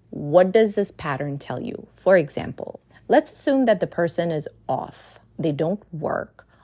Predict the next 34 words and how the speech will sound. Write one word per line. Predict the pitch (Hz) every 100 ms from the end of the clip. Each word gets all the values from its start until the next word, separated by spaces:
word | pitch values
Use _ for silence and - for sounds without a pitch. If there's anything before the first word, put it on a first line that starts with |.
| _
on | 160 147 143 139 131 - _
Mondays | 165 151 139 139 139 143 -
and | - 151
Tuesdays. | - - - - - _ - _
And | 160 143
you | 139
know | 151 156
this | 143 -
about | - 131
this | - 147
person. | 277 311 - 185 170 _ _ - _
So | _ - 165 147 - _ _ _ _ _ _ _ - -
after, | - - 156 160 -
obviously, | 147 143 143 - 151
talking | 147 139 135
to | 127 -
them | 131 131
for | - -
some | - 131
time, | - 247 269 269 269 254 _ _ _ _ -
maybe | 160 156 143 143 - -
you | 147
guys | 143 135 139
get | 160 151
into | 143 -
a | 147
routine | 131 135 - 139 139 139
where | 135
you | 135 151
see | 208 - 151
them | 139 131 135 -
every | - 143 135 143 147 -
single | - 139 127 127 - 170 -
Monday. | 302 349 233 - -